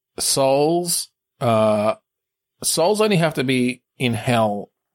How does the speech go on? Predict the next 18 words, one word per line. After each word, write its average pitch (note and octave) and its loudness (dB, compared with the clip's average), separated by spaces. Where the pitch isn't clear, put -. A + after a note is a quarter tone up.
for A#2 0
as G#2+ 2
long A2 2
as, G2 -4
like, F#2+ -4
their G2+ -4
sins - -6
were, F#2+ -8
uh, G2 -6
uh, - -6
uh, - -6
they're B2 0
being, G#2+ -2
they're A2+ -2
paying G2+ -4
for G2 -10
their E2+ -10
sins. - -12